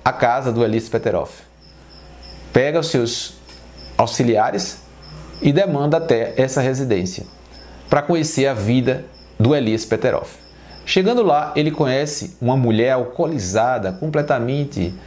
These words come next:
destituída da, do equilíbrio emocional, e era a mãe do Elias. E lá na entrada da casa, ele percebe que a mãe maltratava muito o jovem. E ele pergunta: "Mas mulher, por que você faz isso?"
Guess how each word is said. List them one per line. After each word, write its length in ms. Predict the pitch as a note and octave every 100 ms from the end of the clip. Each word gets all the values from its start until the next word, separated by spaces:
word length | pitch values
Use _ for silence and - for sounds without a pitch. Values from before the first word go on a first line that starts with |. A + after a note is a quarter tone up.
| - - -
destituída 840 | A2+ A2+ F3+ F3+ D3+ F3+ D#3 A2+ - - -
da, 480 | A#2 A#2+ B2 A2+ -
do 160 | B2 C3+
equilíbrio 400 | D3 C#3+ F3 F3
emocional, 680 | C3+ C3+ A#2 G2 A#2+ C#3+ - - - - -
e 120 | D3+
era 140 | E3+ G3+
a 40 |
mãe 440 | F3 D#3+ G3 A2 - - -
do 220 | B2+ C#3+
Elias. 560 | C#3 A2+ F2+ - - - - - - -
E 100 | F3
lá 300 | F#3 G#3+ C#4+
na 100 | B3
entrada 300 | F3+ D3+ D3
da 140 | C3 A#2+
casa, 560 | - D#3+ C3 A2+ F#2 -
ele 160 | D3
percebe 540 | E3+ D#3+ D#3 F#3 F#3+ C#3+
que 360 | - E3 D#3+ - - -
a 120 | D3+
mãe 420 | E3+ D3 D#3+ C4 - - - - -
maltratava 720 | E3 F#3+ G3 F3+ F#3 F#3+ G#3
muito 720 | F3+ F3 A#3 D4 - G#2 E2+ - -
o 120 | D3+
jovem. 520 | A2+ B2+ D#3 C#3 E2+ E2+ - - - - -
E 100 | A3
ele 140 | A#3 A#3+
pergunta: 440 | A3+ F#3+ F3+ F#3
"Mas 200 | F3+ F#3+
mulher, 400 | F#3+ F3 C#3 E3
por 180 | - F#3
que 80 | A3+
você 240 | G3 F#3
faz 340 | F#3 D#3+ C3+ B2
isso?" 420 | D#3 D3+ -